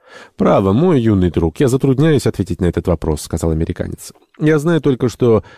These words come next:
в Асьенде Сан-Фелисе мы найдем способ доставить вас в город Атакаму, а оттуда..." "Мистер Гаррис", — прервала его миссис Уэлдон, — "не думайте, пожалуйста, что Дик не хочет принять ваше приглашение". "Нет, миссис Уэлдон, конечно, нет", — воскликнул юноша.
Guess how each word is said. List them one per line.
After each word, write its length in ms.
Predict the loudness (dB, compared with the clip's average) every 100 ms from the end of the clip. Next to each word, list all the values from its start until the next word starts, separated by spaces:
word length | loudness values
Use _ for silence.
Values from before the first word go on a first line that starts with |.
| -4
в 60 | 0
Асьенде 520 | 0 2 2 2 2
Сан-Фелисе 600 | 2 0 0 0 0 2
мы 100 | 2
найдем 320 | 2 2 0
способ 360 | 0 -2 -2 -2
доставить 480 | -2 -2 -2 -2 -4
вас 220 | -4 -6
в 40 |
город 400 | -2 0 0 -2 -6
Атакаму, 640 | -4 -2 -2 0 0 -2 -4
а 140 | -4
оттуда..." 460 | -4 -2 0 2 -2 _ _ _ _ _ _ _
"Мистер 680 | -6 0 0 0 -4 -4 -4
Гаррис", — 480 | 0 0 0 -4 -8
прервала 420 | -4 -2 0 0
его 160 | 0 -2
миссис 380 | -4 -6 -6 -4
Уэлдон, — 320 | -2 -4 -8 _ -20 _
"не 100 | -8
думайте, 380 | -2 0 2 0
пожалуйста, 460 | 0 0 -2 -2 -6
что 180 | -4 -6
Дик 240 | -6 -4
не 120 | -4
хочет 380 | 0 -2 -2 -4
принять 380 | -2 0 -2 -2
ваше 280 | -4 -2 -4
приглашение". 680 | -2 -2 -2 -4 -8 -10 -14 _ _ _ _ -4
"Нет, 540 | 0 2 2 0 -6
миссис 340 | -10 -10 -6 0
Уэлдон, 340 | 0 0 -4
конечно, 400 | -4 -4 -4 -2
нет", — 280 | 0 0 -2
воскликнул 420 | -8 -10 -10 -4
юноша. 440 | -2 -4 -6 -12